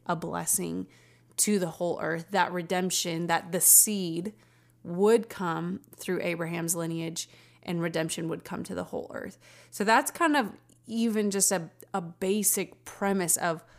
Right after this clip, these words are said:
why Israel is even still relevant today.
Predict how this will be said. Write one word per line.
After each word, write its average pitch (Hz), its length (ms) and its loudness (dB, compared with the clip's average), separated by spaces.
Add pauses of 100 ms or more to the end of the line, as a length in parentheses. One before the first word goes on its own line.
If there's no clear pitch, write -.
(260)
why 190 680 6
Israel 180 680 0 (720)
is 226 260 8
even 190 300 2
still 175 320 4
relevant 170 520 0
today. 170 500 -2